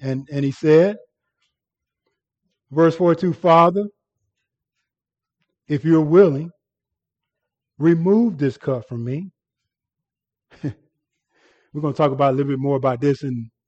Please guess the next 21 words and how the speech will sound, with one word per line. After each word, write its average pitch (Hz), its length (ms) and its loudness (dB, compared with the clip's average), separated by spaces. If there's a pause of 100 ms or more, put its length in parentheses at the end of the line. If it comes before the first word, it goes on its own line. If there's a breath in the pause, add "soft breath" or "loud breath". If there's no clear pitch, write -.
(280)
for, 127 160 -8
for 127 160 -12
communion. 156 640 -4 (920)
"If - 60 -16
you're 196 100 2
willing, 175 400 4
remove 196 380 0
this 151 140 -4
cup 131 340 -6
from 120 180 -10
me. 131 260 -8 (1400 loud breath)
Nevertheless, 170 880 4 (1400)
not 151 320 2
my 151 180 2
will, 120 400 -4 (1040)
but 131 220 -4
yours 120 540 -4 (920)
be 117 160 -10
done." 107 400 -8 (1080)
Look 147 180 0
at 143 260 2